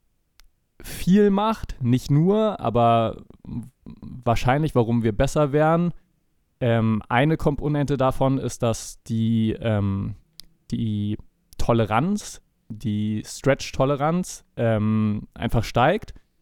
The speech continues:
Das heißt, wir, der Körper gewöhnt sich quasi an diese Position, wo, äh, ja, der Muskel so lang ist und, äh, lernt mit der Zeit quasi zu sagen,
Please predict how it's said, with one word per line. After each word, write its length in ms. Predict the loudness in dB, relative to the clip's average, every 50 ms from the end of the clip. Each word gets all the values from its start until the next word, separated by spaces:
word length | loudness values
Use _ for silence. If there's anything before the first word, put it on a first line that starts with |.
| _
Das 180 | -6 -4 -2 0
heißt, 440 | 2 4 4 2 2 0 -4 -2 0
wir, 500 | 2 4 4 6 4 4 4 2 0 -4 -8 _ _ _ _ _ _ -4 -4
der 60 | -2
Körper 300 | 2 2 2 4 4 2
gewöhnt 340 | 2 2 2 4 4 2 2
sich 200 | 0 -2 -4 -2
quasi 560 | 0 2 4 4 4 2 2 0 0 0 -2
an 200 | -2 -2 -2 -2
diese 480 | -2 -2 -2 0 0 0 0 0 -2 -4 -4 _
Position, 880 | -2 -2 0 -2 -4 -4 0 2 2 4 4 2 2 0 0 -2 -2 -4
wo, 540 | -4 -2 0 0 2 2 2 0 0 -2 -4 -10 -18 _ _ _ _ _ _ -20 -12 -10
äh, 580 | -10 -8 -8 -8 -10 -10 -10 -12 -12 -8 -4
ja, 260 | -2 -2 -2 -2 -4
der 180 | -6 -2 0 2
Muskel 480 | 2 2 0 0 0 2 2 2 2 0
so 180 | -2 0 2 4
lang 280 | 4 4 4 2 2
ist 380 | 2 4 2 2 0 -2 -10 -18 -20 _ _ _ _ _ _
und, 400 | -2 0 0 2 2 0 0 0
äh, 420 | 0 2 2 2 2 2 0 0
lernt 340 | 0 2 2 2 2 2 0
mit 140 | -4 -4 -4
der 140 | -4 -4
Zeit 320 | 0 2 2 4 4 2 2
quasi 240 | 0 0 0 0 -2
zu 100 | -2 0
sagen, 520 | 2 4 4 4 4 4 2 0 0 -4